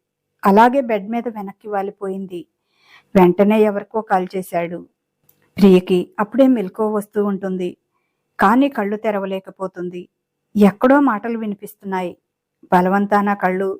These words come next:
సగం తెరిచి చూసింది. చరణ్, ఇంకా ఎవరో లావుగా,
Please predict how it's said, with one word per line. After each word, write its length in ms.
సగం 340
తెరిచి 360
చూసింది. 560
చరణ్, 420
ఇంకా 320
ఎవరో 320
లావుగా, 520